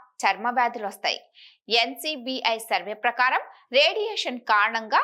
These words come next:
ముఖంపై మచ్చలు, కళ్ళ చుట్టూ వలయాలు, ఒత్తిడి, మానసిక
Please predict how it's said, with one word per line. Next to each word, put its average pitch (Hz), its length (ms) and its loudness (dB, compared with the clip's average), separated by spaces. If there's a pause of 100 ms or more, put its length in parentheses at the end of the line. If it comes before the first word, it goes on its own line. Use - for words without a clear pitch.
(260)
ముఖంపై 277 560 0 (200)
మచ్చలు, 233 480 -2 (400)
కళ్ళ 330 260 2 (120)
చుట్టూ 359 260 -4
వలయాలు, 226 600 2 (380)
ఒత్తిడి, 262 440 -2 (200)
మానసిక 254 560 0